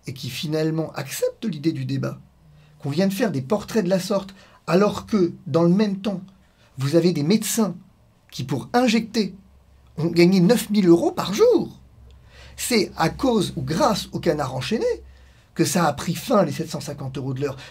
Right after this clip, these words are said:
Vous aviez des médecins qui étaient payés sept cent cinquante euros de l'heure pour injecter, et les consultations vaccinales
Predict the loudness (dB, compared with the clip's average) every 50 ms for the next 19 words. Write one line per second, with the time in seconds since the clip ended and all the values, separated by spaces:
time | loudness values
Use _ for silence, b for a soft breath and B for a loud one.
0 | B B -6 -4 0 2 2 2 2 0 0 0 0 2 2 2 2 2 -2 -4
1 | -2 -2 -4 -4 -6 -6 -6 -4 0 2 2 2 4 2 2 2 0 -6 -6 -6
2 | -6 -6 -4 -6 -6 -6 -6 -2 -2 -2 0 0 -2 -2 -2 -2 0 0 -2 0
3 | 0 -2 -2 -2 -6 -10 b b b b b b b b b _ -6 -6 -6 -2
4 | 2 4 6 6 6 6 4 2 0 -2 -2 0 0 0 B B B B B B
5 | 2 4 4 2 2 0 0 0 -2 0 2 2 0 2 0 0 -2 -2 -4 -4
6 | -8 -8 -8 -8 -8 -6 -2 2